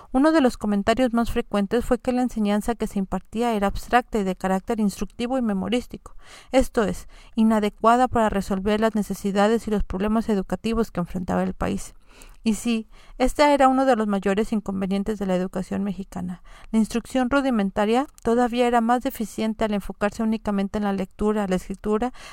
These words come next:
así como en la enseñanza de nociones básicas de aritmética y en hablar el castellano. Por eso,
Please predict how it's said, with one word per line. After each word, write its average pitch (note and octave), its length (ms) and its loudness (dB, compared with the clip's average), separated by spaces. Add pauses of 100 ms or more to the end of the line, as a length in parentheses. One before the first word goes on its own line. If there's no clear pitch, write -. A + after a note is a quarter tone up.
así A3+ 240 0
como A#3+ 240 0
en A3+ 80 0
la G#3+ 40 2
enseñanza G#3 480 -2
de A3 120 0
nociones G3+ 400 -2
básicas G3+ 440 -2
de G3 60 -2
aritmética G#3 720 -2
y G3 120 -2
en F#3+ 100 2
hablar F3+ 240 2
el F#3+ 140 -4
castellano. F3+ 580 -8 (420)
Por A3 200 4
eso, B3 320 0